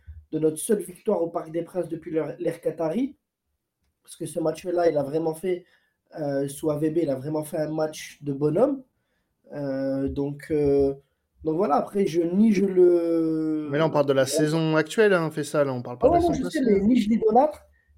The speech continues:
Speaker 1: ni je l'insulte, comme je peux voir. Et c'est ça, en fait, que je trouve assez bizarre avec lui. C'est, euh, il y a autant de gens qui l'adorent, qui l'idolâtrent,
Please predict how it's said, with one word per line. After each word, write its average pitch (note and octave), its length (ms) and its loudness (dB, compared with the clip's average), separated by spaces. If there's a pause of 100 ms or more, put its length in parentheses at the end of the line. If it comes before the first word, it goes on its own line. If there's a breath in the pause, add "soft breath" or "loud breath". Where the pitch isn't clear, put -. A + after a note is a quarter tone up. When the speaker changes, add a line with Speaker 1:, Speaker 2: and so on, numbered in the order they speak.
Speaker 1:
ni A3 260 2
je G#3 120 0
l'insulte, G#3 580 0
comme F3+ 160 -10
je - 140 -18
peux G3 80 -4
voir. A3+ 260 -2 (120)
Et F3+ 100 -2
c'est G#3 120 -12
ça, D#4 140 2
en - 40 -6
fait, A3 160 -6
que G3+ 100 -12
je - 80 -18
trouve F#3+ 180 -8
assez F#3+ 240 -8
bizarre F3 300 -6
avec E3 240 -6
lui. D#4 220 -2 (380 soft breath)
C'est, G3 340 0
euh, F#3+ 220 0
il F3+ 60 -2
y F3+ 60 2
a F3 140 -2
autant C4 260 2
de A3+ 80 -2
gens A#3+ 180 -2
qui A#3+ 160 -12
l'adorent, G#3 460 2
qui - 140 -18
l'idolâtrent, F#3 680 -4